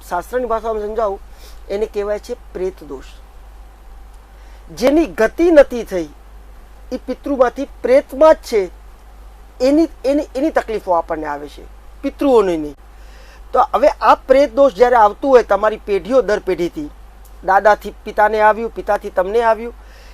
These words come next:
એ બધું જ તમારી કુંડલીની અંદર એ રિફ્લેક્ટ કરે અને એ પિતૃદોષ પછી એસ્ટ્રોલોજર કહે તમને પિતૃદોષ છે, તમે શાંતિ કરાવજો, આ કરાવજો, તે કરાવજો. પણ પિતૃ કરતાં હું એમ માનું છું કે એ પ્રેત છે, કારણ કે એની ગતિ નથી થઈ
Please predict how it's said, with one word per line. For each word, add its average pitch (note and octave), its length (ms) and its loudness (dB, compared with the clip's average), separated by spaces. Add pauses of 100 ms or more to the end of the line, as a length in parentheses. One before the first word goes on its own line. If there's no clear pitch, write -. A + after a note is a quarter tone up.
(120)
એ D4+ 80 -2
બધું A3 460 0
જ F4+ 120 -18
તમારી A#3+ 300 2
કુંડલીની G#3+ 480 -4
અંદર G3+ 260 -4
એ A#3+ 160 -10
રિફ્લેક્ટ - 600 -8
કરે D#3 180 -6 (1120)
અને G3 120 -4
એ A3+ 60 -6
પિતૃદોષ G#3+ 460 -8 (520)
પછી A3+ 220 -8 (580)
એસ્ટ્રોલોજર A3 400 -2
કહે G#3 120 -4
તમને G3+ 220 -4
પિતૃદોષ G3+ 460 -6
છે, G3 160 -10
તમે F#3 200 -6
શાંતિ F3+ 360 -10
કરાવજો, F#3 400 -6
આ F#3 180 -10
કરાવજો, F3 300 -10
તે F#3+ 200 -12
કરાવજો. D#3 400 -12 (520)
પણ A#3 80 -4 (100)
પિતૃ D4+ 300 -6
કરતાં B3+ 340 -2
હું A3+ 220 -2
એમ A3+ 100 -2
માનું G#3 220 -4
છું C#4 140 -12
કે C#4+ 120 -8
એ C4 40 -14 (120)
પ્રેત G#3 320 -4
છે, F3 180 -10
કારણ F#3 160 0
કે A3 120 -4
એની A3 100 -8
ગતિ E3+ 380 -8
નથી F3+ 340 -6
થઈ A#3 300 -8